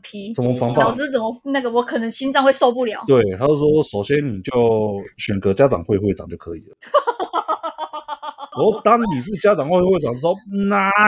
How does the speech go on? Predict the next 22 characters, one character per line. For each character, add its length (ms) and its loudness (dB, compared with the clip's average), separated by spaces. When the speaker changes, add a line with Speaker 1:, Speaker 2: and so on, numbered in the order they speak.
Speaker 2:
个 280 4
老 220 6
师 300 0
不 160 -4
毕 180 6
恭 180 0
毕 140 2
敬？ 240 -8
这 120 2
个， 80 -4
啊， 180 6
你， 120 -2
你， 220 -2
你 180 -6
爸 240 4
是 240 0
家 120 4
长 160 2
会 140 -2
会 160 -2
长 220 -8
啊。” 420 -4